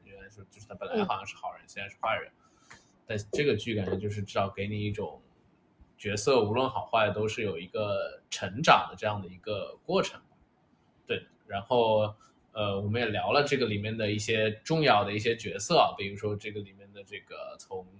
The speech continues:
Speaker 1: 卖鱼佬到这个黑帮，啊，也不是黑帮吧，就是这个，呃，势力老大的这个高启强，然后也有这个可能主角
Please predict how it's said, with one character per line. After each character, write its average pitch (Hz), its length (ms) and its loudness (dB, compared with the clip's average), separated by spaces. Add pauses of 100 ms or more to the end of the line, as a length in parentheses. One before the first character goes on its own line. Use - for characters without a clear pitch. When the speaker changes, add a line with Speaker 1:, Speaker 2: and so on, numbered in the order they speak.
Speaker 1:
卖 107 200 -2
鱼 101 100 -8
佬 95 320 -2
到 101 180 -4
这 104 140 -6
个 - 420 -12 (240)
黑 - 180 -6
帮， 98 260 -6 (140)
啊， 104 180 -8
也 95 60 -14
不 95 120 -14
是 95 60 -10
黑 95 100 -4
帮 101 220 -6
吧， 98 160 -12
就 107 100 -12
是 98 120 -12
这 101 100 -10
个， 95 400 -12 (500)
呃， - 80 -20 (200)
势 - 240 -8
力 101 80 -2
老 95 200 -4
大 104 240 6
的 98 80 0
这 101 60 -4
个 95 60 -8
高 104 160 0
启 101 80 -2
强， 92 420 -8
然 92 140 -6
后 98 180 -8
也 98 160 -6
有 98 220 -2
这 98 160 -10
个 90 220 -12
可 - 140 -20
能 92 140 -12
主 92 180 -18
角 90 380 -14